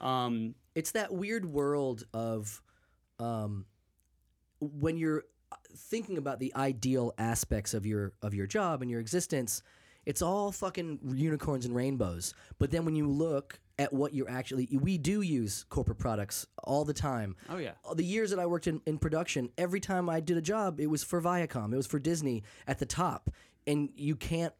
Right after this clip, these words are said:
Speaker 2: it's really difficult to profit and exist outside of that,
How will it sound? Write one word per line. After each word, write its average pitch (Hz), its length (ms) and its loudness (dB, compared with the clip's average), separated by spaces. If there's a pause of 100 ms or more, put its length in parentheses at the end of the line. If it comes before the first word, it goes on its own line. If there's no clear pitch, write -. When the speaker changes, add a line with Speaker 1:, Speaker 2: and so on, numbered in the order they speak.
(360)
Speaker 2:
it's 143 180 0
really 196 320 2
difficult 156 480 0
to 143 100 0
profit 147 540 0
and 131 160 2
exist 127 580 0
outside 127 920 -2 (600)
of 120 260 0
that, 123 260 0